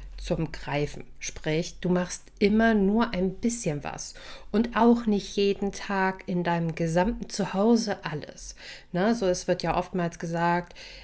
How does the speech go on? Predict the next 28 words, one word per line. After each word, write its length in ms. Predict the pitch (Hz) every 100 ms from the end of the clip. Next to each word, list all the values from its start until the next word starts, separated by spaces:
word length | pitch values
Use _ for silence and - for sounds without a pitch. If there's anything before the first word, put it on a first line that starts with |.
| -
ähm, 260 | 170 170 165
bei 120 | 165
anderen 340 | 165 175 175
Methoden, 520 | 165 160 175 165 160 160
ja, 180 | 165
mach 220 | 175 175 -
jeden 260 | 185 185
Tag 340 | 180 - 180 -
irgendwie 420 | 190 185 185 180
was, 140 | 180
fünfzehn 560 | - 208 208 - - 190
Minuten 460 | 185 190 208 220
in 160 | 190 180
der 120 | 185
Küche, 500 | 185 240 233 226 220
fünfzehn 440 | 220 220 214 - 202
Minuten 360 | 190 208 196
das 180 | 180 175
Bad 420 | - 220 226 -
und, 240 | - 196 208
und, 160 | 202
und. 200 | 202 208 - - - - - - - - -
So 140 | 233
viel 160 | 233 233
Zeit 260 | 247 233
habe 140 | 208 175
ich 100 | 175
nicht. 300 | 165 -